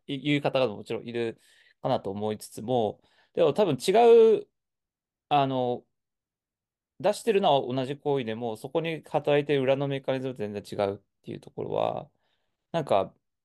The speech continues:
めちゃめちゃ重要なポイントだと思っ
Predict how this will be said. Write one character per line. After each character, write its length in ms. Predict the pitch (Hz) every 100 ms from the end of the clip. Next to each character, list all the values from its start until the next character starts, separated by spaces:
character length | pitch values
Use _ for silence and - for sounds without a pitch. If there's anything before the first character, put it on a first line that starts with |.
| _ _ _ -
め 200 | 123 120
ち 80 |
ゃ 40 | 139
め 100 | 139
ち 120 | 143
ゃ 380 | 131 131 127 127 _ _
重 240 | - 120 120
要 180 | 120 117
な 160 | 117
ポ 220 | 113 120
イ 40 | 110
ン 60 |
ト 100 | 107
だ 120 | 110 107
と 140 | -
思 400 | - - 110
っ 40 | 101